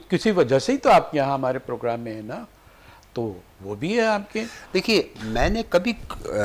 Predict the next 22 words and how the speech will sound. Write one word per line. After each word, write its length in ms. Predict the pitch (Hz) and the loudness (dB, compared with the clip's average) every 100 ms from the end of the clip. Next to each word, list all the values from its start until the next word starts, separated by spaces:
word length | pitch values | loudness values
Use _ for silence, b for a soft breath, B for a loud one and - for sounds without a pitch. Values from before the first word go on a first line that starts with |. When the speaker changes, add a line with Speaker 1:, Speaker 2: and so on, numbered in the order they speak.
| 95 90 | -4 -4
Speaker 2:
कोई 100 | - | -2
शऊरी 400 | 123 117 101 156 | 2 2 2 2
कोशिश 540 | 196 127 127 - 160 - | 2 0 0 -4 -8 -6
नहीं 180 | 190 226 | -4 -2
की 200 | 151 131 | 2 2
कि 280 | 127 - | 2 0
मेरी 280 | 131 127 127 | 4 4 2
बातों 360 | 131 120 120 135 | 4 4 4 0
से 140 | 131 | 0
कोई 460 | 117 131 127 113 90 - - | 0 0 0 -2 -10 -8 -2
enlighten 580 | 110 110 110 117 143 123 | 2 6 4 6 2 4
हो 180 | 113 | 2
या 140 | 120 120 | 4 2
मैं 200 | 117 117 | 2 0
नसीहतें 680 | 113 104 127 123 120 127 110 | 0 -2 2 2 4 0 0
करूं। 300 | 107 107 160 B B B B B | 0 0 -4 B B B B B
मैंने 260 | 110 127 208 | -2 2 6
आपसे 320 | 208 185 - | 6 6 4
अर्ज़ 320 | 131 123 - | 2 2 -4
की 120 | 135 180 | -6 -6
कि 180 | - 202 | -2 -2
मैंने 640 | 170 185 226 233 233 | 2 2 4 2 0